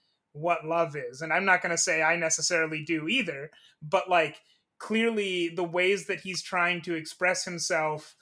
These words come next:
keep kinda not working, in my opinion.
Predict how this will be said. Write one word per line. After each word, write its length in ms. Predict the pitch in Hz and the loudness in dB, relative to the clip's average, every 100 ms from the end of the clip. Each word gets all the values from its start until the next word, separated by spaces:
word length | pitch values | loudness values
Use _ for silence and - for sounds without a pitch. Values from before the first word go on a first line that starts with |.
| - - | -20 -4
keep 320 | 226 254 - | -2 -2 0
kinda 240 | 240 233 | 2 2
not 380 | 196 185 202 175 | 4 4 2 2
working, 540 | 180 165 135 123 135 _ _ _ _ _ _ _ - | -2 -2 -8 -16 -20 _ _ _ _ _ _ _ -6
in 120 | 175 | -2
my 180 | 170 151 | 0 -2
opinion. 640 | 139 151 131 127 120 | -4 -10 -14 -16 -18